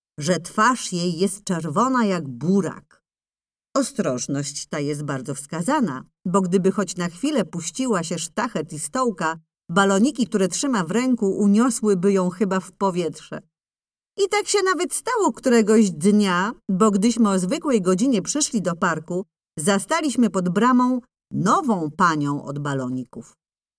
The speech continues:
Widocznie ta dawniejsza, gruba,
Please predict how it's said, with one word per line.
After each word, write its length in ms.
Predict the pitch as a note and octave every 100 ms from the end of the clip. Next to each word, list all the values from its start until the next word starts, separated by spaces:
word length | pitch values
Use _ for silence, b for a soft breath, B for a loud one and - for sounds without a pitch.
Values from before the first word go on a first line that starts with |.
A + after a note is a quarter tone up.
| _ F3
Widocznie 600 | F#3+ F3+ G#3+ - A3 G#3
ta 340 | G#3 F#3+ F3+
dawniejsza, 720 | F3 E3+ F3 C4+ B3+ - C#3+
gruba, 540 | C#3 A3 C4 C#3+ C#3